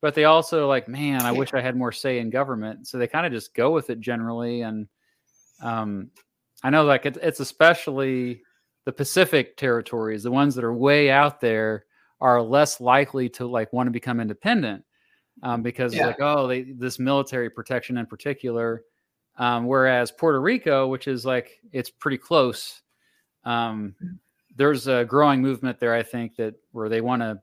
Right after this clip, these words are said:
Speaker 1: be at least a state, and there's even a lot of people there that wanna be a separate country even, which I,
Speaker 2: Yeah.
Speaker 1: I didn't even know when I, until, uh, the last few years, I was like, "Whoa, they wanna,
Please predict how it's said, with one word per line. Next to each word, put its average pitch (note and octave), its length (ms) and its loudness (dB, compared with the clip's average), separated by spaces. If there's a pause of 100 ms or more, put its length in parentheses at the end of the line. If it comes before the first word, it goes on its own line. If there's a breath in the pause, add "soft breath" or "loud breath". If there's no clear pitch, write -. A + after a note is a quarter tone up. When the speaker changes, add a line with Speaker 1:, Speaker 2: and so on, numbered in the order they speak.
(100)
Speaker 1:
be A2+ 460 -6
at C3 160 -4
least F3+ 300 0
a C3 40 -2
state, - 640 -2
and B2+ 120 -4
there's C3+ 160 -2
even C#3 200 -2
a B2+ 60 0
lot D3 160 2
of C#3+ 80 -2
people C3 220 -8
there B2+ 200 -2
that A#2+ 140 -2
wanna A#2+ 200 -4
be A2+ 140 -4
a G#2+ 60 -4
separate A#2 460 -6 (160)
country A#2 540 -6
even, G#2+ 440 -8 (300 soft breath)
which C#3 180 0
I, D3 500 4 (200)
Speaker 2:
Yeah. F3+ 340 0
Speaker 1:
I G3 100 4
didn't A#3 120 2
even C#3 200 0
know F#3+ 180 4
when D3 140 0
I, C3 120 2
until, C3+ 580 -4
uh, C3 360 0
the B2 100 -8
last C3+ 300 2
few C3 100 -4
years, D3 240 -2
I B2 40 -6
was A2+ 80 -10
like, G#2+ 160 -12
"Whoa, C#3 320 -4
they C3+ 160 -4
wanna, C3 360 -8